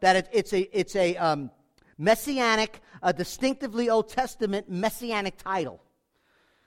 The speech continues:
Second Samuel seven says this from the Old Testament, "He shall build a house for my name,"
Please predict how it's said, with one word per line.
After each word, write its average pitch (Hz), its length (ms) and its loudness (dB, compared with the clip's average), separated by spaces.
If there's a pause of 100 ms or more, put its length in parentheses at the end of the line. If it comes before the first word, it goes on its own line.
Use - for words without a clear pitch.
(160)
Second 220 320 0
Samuel 208 400 2
seven 185 380 2
says 160 240 -6
this 175 160 -4
from 151 100 -10
the 156 120 -2
Old 156 120 -2
Testament, 120 480 -6 (280)
"He 269 180 4
shall 254 260 8
build 240 320 6
a 247 40 0
house 240 380 2
for 226 140 -4
my 208 240 2
name," 175 560 0